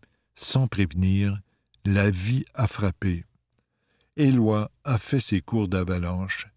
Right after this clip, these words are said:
il s'y connaît. Mais cette journée-là, sur le Chimborazo, c'était bizarre.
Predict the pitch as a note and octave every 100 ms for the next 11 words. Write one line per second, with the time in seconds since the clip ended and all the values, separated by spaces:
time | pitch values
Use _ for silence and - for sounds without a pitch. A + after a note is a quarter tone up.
0 | _ G2+ F2 - C#3+ B2+ G#2 F2+ F#2+ F#2+
1 | - _ _ _ _ _ _ _ - A#2
2 | B2 - C3 - A#2+ G2+ A2+ B2+ B2+ G#2+
3 | G#2+ A2+ C3 - - - G#2+ G2 F#2+ -
4 | - A#2 F2+ F#2 F#2 G2 F#2 G#2+ A2+ A#2+
5 | _ _ _ - A2 - D3 C#3+ F#2 D#2+
6 | F2+ F2+ F2 F2+